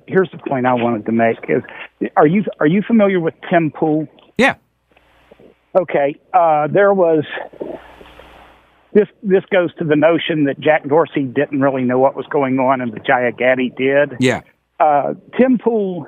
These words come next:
Speaker 1: was on Joe Rogan's show, uh, with Jack Dorsey and Vijaya Gadde. Did you
Speaker 2: Mm-hmm.
Speaker 1: see that episode?
Speaker 2: I did. It's been a while, but yeah.
Speaker 1: My whole impression the whole time, and it was a Joe Rogan link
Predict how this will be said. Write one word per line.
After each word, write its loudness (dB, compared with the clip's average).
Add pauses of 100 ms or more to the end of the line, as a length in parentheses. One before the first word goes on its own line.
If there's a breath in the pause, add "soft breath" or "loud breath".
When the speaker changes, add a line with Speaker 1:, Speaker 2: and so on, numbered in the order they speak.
(120)
Speaker 1:
was 0
on 0
Joe 2
Rogan's 0 (100)
show, 4 (560)
uh, 4
with 4 (600)
Jack 2
Dorsey 0
and 0
Vijaya 0
Gadde. -2 (160)
Did 4
you 4
Speaker 2:
Mm-hmm. 0
Speaker 1:
see 0
that 0
episode? -2
Speaker 2:
I 0
did. 0
It's -6
been 2
a 0
while, 2
but -4
yeah. 0 (840)
Speaker 1:
My 0
whole -2
impression -4
the -2
whole -4
time, -2
and -2
it -2
was -2
a -2
Joe -2
Rogan -2
link -2